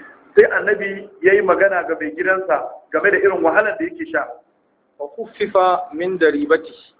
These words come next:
Speaker 1: Sai aka sassauta daga cikin ainihin jingan da aka sanya mai ya rinka kawowa.
Speaker 2: Babul kasbil bagi wal ima'i.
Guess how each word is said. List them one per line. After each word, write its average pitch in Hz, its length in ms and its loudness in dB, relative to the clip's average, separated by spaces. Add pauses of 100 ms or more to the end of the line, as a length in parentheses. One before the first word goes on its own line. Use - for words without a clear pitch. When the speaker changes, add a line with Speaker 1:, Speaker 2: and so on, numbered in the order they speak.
(100)
Speaker 1:
Sai 185 80 4
aka 190 240 0
sassauta 190 600 2
daga 156 220 0
cikin 185 400 -2
ainihin 180 440 0
jingan 180 300 0
da 170 100 2
aka 165 160 -2
sanya 160 240 2
mai 160 140 -2
ya 143 60 -4
rinka 156 200 -6
kawowa. 143 640 -2 (4000)
Speaker 2:
Babul 180 480 2
kasbil 185 600 -4
bagi 151 560 -2
wal 139 160 -2
ima'i. 151 420 0